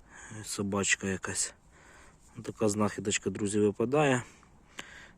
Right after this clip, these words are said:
Не древнятина, но тим не менш ще треба дивитися. Та напевно, що не древня, бо вон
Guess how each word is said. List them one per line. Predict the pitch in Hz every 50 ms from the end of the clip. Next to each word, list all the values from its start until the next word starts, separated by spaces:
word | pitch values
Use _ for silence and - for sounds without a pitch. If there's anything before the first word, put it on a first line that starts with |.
| - -
Не | 117 117 113 104
древнятина, | 98 104 104 107 127 151 170 185 180 - 175 165 170 170 156 - - - - - -
но | 110 110 120 143 143
тим | - - 117 113
не | 113 110
менш | 107 113 127 139 143 - - - - - - - - - - - - -
ще | - - - 123
треба | 120 120 117 110 104
дивитися. | 107 101 95 87 80 - -
Та | 85 - 165
напевно, | 170 160 151 - 139 127 110 104 98
що | - - 98 95 - - - - - 107
не | 107 98
древня, | 95 104 113 113 104 95 92
бо | 87 87
вон | 87 90 90 85